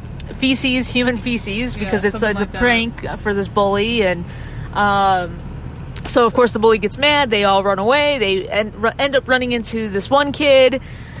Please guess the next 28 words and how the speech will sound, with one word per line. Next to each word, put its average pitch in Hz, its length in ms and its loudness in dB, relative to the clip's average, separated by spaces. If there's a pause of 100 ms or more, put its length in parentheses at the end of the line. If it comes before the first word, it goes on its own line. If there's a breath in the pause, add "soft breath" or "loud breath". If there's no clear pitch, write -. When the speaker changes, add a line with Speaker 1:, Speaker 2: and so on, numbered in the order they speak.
Speaker 1:
who's 214 440 -2
running 220 220 2
away. 262 640 4 (320 loud breath)
Speaker 2:
Uh-huh. - 100 -6
Speaker 1:
And, 202 960 -4 (180)
uh, 202 380 2
Speaker 2:
He's 196 80 2
trying 294 160 -4
to 262 80 0
avoid 214 280 -4
the 160 60 -8
draft, 165 400 -8
right? - 100 -2
Speaker 1:
Yeah, 196 160 6
he, 180 120 -6
yes. - 380 -4
Speaker 2:
Yeah. 202 60 -6
Speaker 1:
He 196 40 0
was, 190 180 0
a, 190 100 0
he, 202 240 -6
uh, 190 220 2
the 190 100 -4
reason 220 240 2
why 202 140 2
he's 190 160 -2
running 190 200 -2
away, 185 340 0